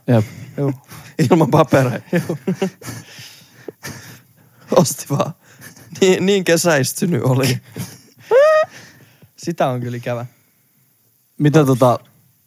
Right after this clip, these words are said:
Speaker 1: mitä tulevan kesän suunnitelmia? Käytitkö se tossa vähän ehkä läpi? Ehkä mä sanoin sit Suomi-reissusta. Mä ainakin
Speaker 2: Ei
Speaker 1: aion,
Speaker 2: sano sit Suomi-reissusta.
Speaker 1: mä aion duunaa sen, mut onks teillä jotain... Hei, hel-,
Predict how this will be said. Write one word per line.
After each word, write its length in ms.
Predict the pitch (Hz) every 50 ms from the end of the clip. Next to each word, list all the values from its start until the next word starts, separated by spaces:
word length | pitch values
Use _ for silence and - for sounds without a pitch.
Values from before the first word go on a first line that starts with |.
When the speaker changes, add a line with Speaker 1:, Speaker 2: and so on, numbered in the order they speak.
| _ _ _ _ _ _ _ _ _ _
Speaker 1:
mitä 220 | - 147 147 165 151
tulevan 420 | 151 143 135 131 120 117 117 110
kesän 320 | 110 110 110 107 104 - - _ _ _ -
suunnitelmia? 680 | - - 110 101 98 90 92 92 90 95 90 95 - - _ _ _ _ _ _ _ _ _ _ _ _ _ _ _ _ _ _ _ _ _ _ _ - - _ _ - -
Käytitkö 260 | 123 123 113 113 -
se 60 | 113
tossa 260 | 98 98 98 - - _ _ _ _ _ _ _ _ _ _ _ _ _ _ _ _ _ _ 117
vähän 280 | 107 107 110 98 90 -
ehkä 160 | - - 92
läpi? 180 | 101 104 - 110 110 - - _ _ _ _ _ _ _ _ _ _ _ _ _ _ _ _ _ _ - -
Ehkä 160 | 120 - 113
mä 80 | 117
sanoin 260 | 131 139 131 123 117 107
sit 140 | 113 107
Suomi-reissusta. 680 | - 123 110 101 98 92 90 82 - - - - 110 - - 107
Mä 100 | 110 101
ainakin 260 | 95 104 104 95 98
Speaker 2:
Ei 60 | 95
Speaker 1:
aion, 180 | - 127 127 123
Speaker 2:
sano 240 | 123 123 127 123 127
sit 160 | 123 127 120
Suomi-reissusta. 340 | - 135 127 123 123 120 113
Speaker 1:
mä 40 | 113
aion 180 | 113 110 107
duunaa 260 | 110 113 110 101 98
sen, 260 | 98 - 110 104 98 95
mut 140 | 98 - - -
onks 200 | - 131 139 -
teillä 180 | - 156 139 135
jotain... 320 | 131 131 135 123 117 107 - - _ _ _ -
Hei, 240 | 185 196 156 139
hel-, 220 | 160 202 196 170